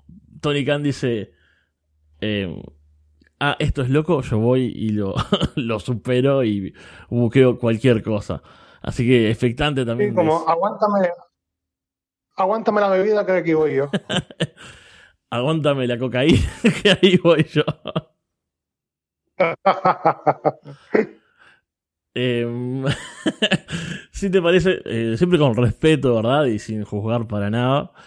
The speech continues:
Speaker 1: Si te parece, vamos a comentar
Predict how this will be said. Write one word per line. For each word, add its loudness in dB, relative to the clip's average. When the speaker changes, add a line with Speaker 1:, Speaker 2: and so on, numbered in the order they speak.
Speaker 1:
Si -2
te 2
parece, 0
vamos -4
a -2
comentar 0